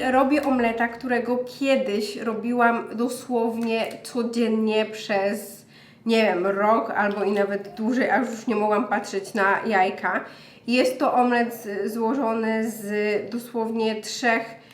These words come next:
składników. Jak się uprzecie, mogą być nawet tylko dwa składniki. I pierwszy etap, jaki musimy zrobić, to właśnie oddzielić białka od żółtek. I teraz do tej części, gdzie mamy żółtka, dodajemy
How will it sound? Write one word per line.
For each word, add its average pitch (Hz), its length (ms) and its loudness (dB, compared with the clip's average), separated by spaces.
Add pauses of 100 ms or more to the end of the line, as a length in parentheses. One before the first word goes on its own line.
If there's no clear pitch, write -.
(140)
składników. 247 680 -2 (120)
Jak 247 280 6
się - 180 -8
uprzecie, 240 840 -2
mogą 226 440 0
być 226 160 -2
nawet 220 340 -4
tylko 220 640 -2 (360)
dwa 220 300 4
składniki. 262 800 -2 (400)
I 262 360 -2
pierwszy 247 500 0
etap, 233 360 0
jaki 220 240 -4
musimy 220 400 -2
zrobić, 226 280 -2
to 220 140 -6
właśnie 214 580 -2
oddzielić 214 880 -4 (440)
białka 214 680 0
od 220 160 -2
żółtek. 214 640 0 (1700)
I 240 80 0
teraz 285 260 4
do 285 80 -2
tej 269 200 0
części, 277 480 0
gdzie 262 220 0
mamy 254 320 4
żółtka, 262 600 0
dodajemy 240 640 2